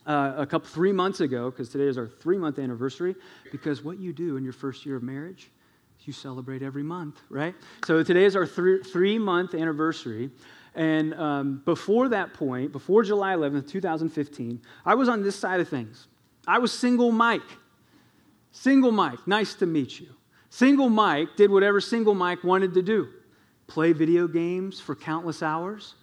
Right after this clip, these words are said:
Why not? Block out an entire day to watch football. Who doesn't do that? <laughs> Leave my clothes wherever I want to leave my clothes.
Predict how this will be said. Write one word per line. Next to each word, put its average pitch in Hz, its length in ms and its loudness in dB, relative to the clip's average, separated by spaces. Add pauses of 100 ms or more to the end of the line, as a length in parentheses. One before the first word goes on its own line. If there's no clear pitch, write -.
(420)
Why 139 320 -2
not? 190 460 -8 (520)
Block 190 380 2
out 196 200 6
an 196 140 0
entire 190 640 -2
day 170 360 -2
to 185 100 -4
watch 156 400 -6
football. 180 600 -6 (800)
Who 196 140 -4
doesn't 165 460 -6
do 123 160 -4
that? 120 300 -8 (1200)
<laughs> - 1160 -20
Leave 214 280 4
my 208 240 0
clothes 202 640 2
wherever 165 480 2
I 180 80 4
want 185 160 0
to 180 40 0
leave 175 220 2
my 175 160 -2
clothes. 175 680 -4